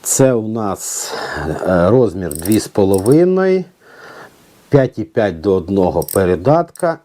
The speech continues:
і по підшипникам, зараз я скажу, дванадцять плюс один. От така катушечка.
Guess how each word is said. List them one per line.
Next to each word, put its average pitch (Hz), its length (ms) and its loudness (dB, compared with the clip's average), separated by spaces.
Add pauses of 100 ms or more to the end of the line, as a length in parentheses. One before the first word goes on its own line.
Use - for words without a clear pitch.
і 113 160 -2 (180)
по 101 400 2 (100)
підшипникам, 147 1040 0
зараз 104 400 -2
я 95 60 -2
скажу, 120 580 0 (180)
дванадцять 107 600 -2
плюс 98 260 -4
один. 76 340 -2 (1080)
От 123 180 2
така 107 260 -2
катушечка. - 720 -4